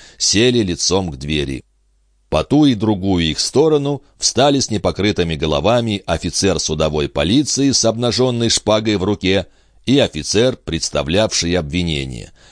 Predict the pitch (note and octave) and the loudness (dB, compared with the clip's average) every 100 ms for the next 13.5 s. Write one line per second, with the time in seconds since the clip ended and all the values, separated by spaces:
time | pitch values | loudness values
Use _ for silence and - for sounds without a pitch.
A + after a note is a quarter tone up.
0 | - - E2+ E2 A2+ A2+ - G2+ G#2 D#2+ | -14 -4 -2 2 2 2 0 2 0 0
1 | F2+ E2 D2+ C#2+ D2 C#2+ C#2 C#2 - A2 | -2 -2 -4 -4 -4 -4 -4 -4 0 2
2 | C3 A2+ _ _ - D#2+ - F2 F2 C#2+ | 2 0 _ _ -4 -4 -2 -2 0 -2
3 | B1 C#2+ B2+ B2+ B2+ - _ _ - C#3+ | -6 0 2 2 0 -8 _ _ -2 2
4 | C#3 A#2 G#2 A#2+ A#2 - F2+ F#2+ - F2 | 2 0 0 0 0 0 0 2 0 -2
5 | E2 - C#2+ D#2 F2 E2+ E2+ F2 - D#2+ | -4 -4 -4 -2 -2 -2 -2 0 0 -2
6 | - D#2+ - E2 E2 - D#2+ D#2 D2 C2+ | -2 -4 0 0 0 -2 -2 -2 -2 -4
7 | - _ - - F#2 D#2+ - D2+ - D#2+ | -12 _ -6 0 0 0 -4 -6 -4 0
8 | C3 - A#2+ - - - - - - G#2 | 0 0 -2 -6 -12 -8 -4 -2 0 0
9 | G2 E2+ E2 - D2 E2 - D#2 D2 A#1 | 2 0 -2 -2 0 -2 -2 -4 -4 -6
10 | - G1+ - _ _ _ - - - - | -10 -14 -16 _ _ _ -20 -20 -16 -6
11 | C2+ F#2+ A#2 D3 C3+ - F2 E2+ D#2+ D#2 | -2 2 2 2 0 -2 0 -2 -2 -2
12 | D2+ D2 _ _ _ - G2+ D#2+ E2 B1+ | -2 -4 _ _ _ -2 0 0 -2 -2
13 | D#2+ B2 A#2 B2 | 2 2 0 -4